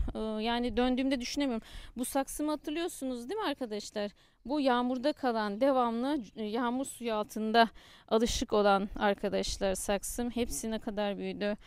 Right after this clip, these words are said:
Şu güzelliğin rengine, şunun muhteşemliğine. Ve, e, dediğim gibi dikimlerimi yapmaya çalıştım. Bu arada yine nilüferim çiçek açmış arkadaşlar. Şimdi görüyorum sizinle birlikte canlı yayında.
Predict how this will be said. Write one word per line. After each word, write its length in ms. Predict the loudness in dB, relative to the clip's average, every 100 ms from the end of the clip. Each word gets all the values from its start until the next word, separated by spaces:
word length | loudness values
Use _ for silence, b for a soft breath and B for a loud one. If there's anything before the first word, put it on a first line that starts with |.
| B B B B -18 -10
Şu 280 | -4 -2
güzelliğin 720 | 0 4 6 6 6 6 6
rengine, 580 | 6 4 4 4 2 2
şunun 400 | 0 0 4 6
muhteşemliğine. 1040 | 4 4 4 4 4 0 0 0 0 -2 -4 b b b b b b b -2
Ve, 260 | 2 2 0
e, 240 | -2 0
dediğim 260 | -2 -2 -2
gibi 200 | -4 -6
dikimlerimi 640 | -6 -4 -2 0 -2 -2 -2
yapmaya 320 | -2 -2 -2
çalıştım. 360 | -2 0 2
Bu 60 | 8
arada 200 | 10 8
yine 240 | 6 4
nilüferim 420 | 2 2 2 2 2
çiçek 360 | 2 2 6
açmış 380 | 6 4 -2 2
arkadaşlar. 960 | 2 2 0 2 4 4 4 4 4 4
Şimdi 400 | 4 4 2 2
görüyorum 380 | 4 4 2 -2
sizinle 480 | -2 0 0 0
birlikte 360 | 0 0 2 4
canlı 320 | 8 8 8
yayında. 380 | 4 4 4 4